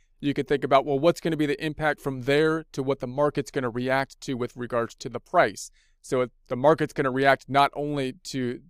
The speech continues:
to the earnings per share, they're also gonna be reacting to what they think is gonna happen with regards to risk. So if you can reduce risk, then the, the price might go up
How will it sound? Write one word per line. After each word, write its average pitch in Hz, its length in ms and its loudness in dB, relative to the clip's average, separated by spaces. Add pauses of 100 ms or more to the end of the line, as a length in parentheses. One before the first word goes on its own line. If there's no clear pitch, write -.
to 127 240 -6
the 123 180 -8
earnings 151 380 -4
per 135 260 -6
share, 127 560 0 (280)
they're 131 140 0
also 143 300 0
gonna 131 120 -2
be 127 120 -6
reacting 123 500 -2
to 127 120 -12
what 123 200 -2
they 131 100 -4
think 123 220 -8
is 113 80 -12
gonna 117 180 -6
happen 113 320 -4
with 113 200 -10
regards 113 480 -6
to 131 160 -8
risk. 117 460 -2 (260)
So 139 200 -4
if 131 200 -6
you 131 100 -6
can 110 160 -6
reduce 180 420 -6
risk, 131 400 -2 (220)
then 127 460 0
the, 123 180 -2 (140)
the - 80 -16
price 165 480 4
might 135 260 4
go 131 260 0
up 151 260 4